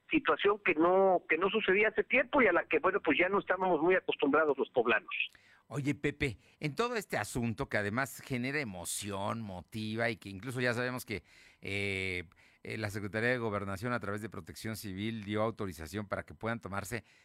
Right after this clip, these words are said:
Speaker 2: dos cervezas, dos es el límite por aficionado, para, o sea, pa, pa, pa que esté a uno a gusto, contento en el, en el partido,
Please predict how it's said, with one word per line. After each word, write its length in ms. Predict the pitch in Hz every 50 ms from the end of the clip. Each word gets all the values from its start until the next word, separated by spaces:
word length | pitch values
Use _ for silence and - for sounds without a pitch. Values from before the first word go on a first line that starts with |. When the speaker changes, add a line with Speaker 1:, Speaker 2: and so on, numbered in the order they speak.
| _ _
Speaker 2:
dos 340 | - 98 127 160 208 220 -
cervezas, 640 | - 170 139 131 120 143 151 135 - 127 113 98 104
dos 280 | 117 156 196 226 170 156
es 140 | 160 131
el 100 | 139 127
límite 320 | 123 127 131 131 120 - 104
por 200 | 92 101 92 85
aficionado, 720 | 82 - 85 78 - 87 85 85 82 87 92 113 135 - _ _ - - - - _ _
para, 220 | - 104 101 98 95
o 40 |
sea, 160 | - - 113 92
pa, 140 | 101 - _ - -
pa, 140 | - 101 - _ _ _ _
pa 80 | -
que 80 | - -
esté 400 | - - 269 269 240 220 214 190 -
a 80 | - 143
uno 200 | 175 185 180 156
a 60 | 120
gusto, 380 | 107 143 156 135 - - 113
contento 520 | - - 107 104 - 160 165 165 - - 123
en 100 | 110 107
el, 180 | 104 98 95
en 120 | - - 101
el 160 | 101 98 85
partido, 580 | - 95 87 87 - 113 113 110 123 143 170